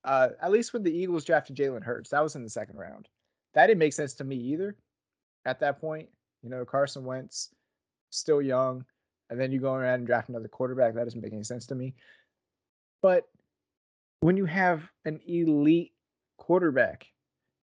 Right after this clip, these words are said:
why? You have a window of opportunity to win multiple Super Bowls.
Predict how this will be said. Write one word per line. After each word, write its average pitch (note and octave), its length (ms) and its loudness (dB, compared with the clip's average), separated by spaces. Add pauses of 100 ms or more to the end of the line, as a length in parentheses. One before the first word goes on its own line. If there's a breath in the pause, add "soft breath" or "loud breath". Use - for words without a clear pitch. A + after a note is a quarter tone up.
(400)
why? F3+ 720 4 (580)
You F3+ 120 0
have F3+ 240 2
a F#3+ 120 6
window F3 320 4
of E3 80 4
opportunity E3+ 720 2
to C#3+ 80 -2
win D#3 460 -2 (120)
multiple F3 580 0
Super G3+ 320 2
Bowls. - 460 -6